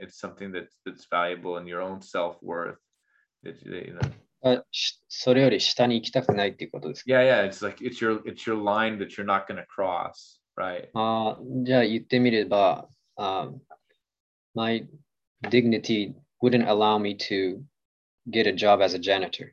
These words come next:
Speaker 2: とか。
Speaker 1: <laughs> Yeah,
Speaker 2: ちょっとい-、
Speaker 1: I suppose if,
Speaker 2: <laughs>
Speaker 1: if, if you look down on, on, on people that are ja-, janitors. Um, but yeah,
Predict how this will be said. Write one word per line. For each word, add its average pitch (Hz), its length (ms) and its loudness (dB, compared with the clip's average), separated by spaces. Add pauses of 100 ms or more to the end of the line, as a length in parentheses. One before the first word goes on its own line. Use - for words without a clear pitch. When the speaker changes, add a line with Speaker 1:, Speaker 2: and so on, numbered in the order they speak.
Speaker 2:
と - 120 -20
か。 - 200 -8 (160)
Speaker 1:
<laughs> 165 600 -2 (840)
Yeah, 120 80 4
Speaker 2:
ち - 0 -
ょ - 20 6
っ - 20 6
と 104 100 4
い-、 113 240 -2
Speaker 1:
I 131 120 6
suppose 139 500 4
if, 123 120 6
Speaker 2:
<laughs> 127 240 6
Speaker 1:
if, 131 240 2 (140)
if 131 120 2
you 139 120 4
look 135 200 4
down 127 280 6
on, 120 240 2
on, 117 180 0
on 120 140 0
people 123 240 -2
that 110 100 4
are 104 100 -2
ja-, 120 280 4
janitors. 123 400 4 (420)
Um, 117 240 4 (300)
but 202 160 6
yeah, 196 160 8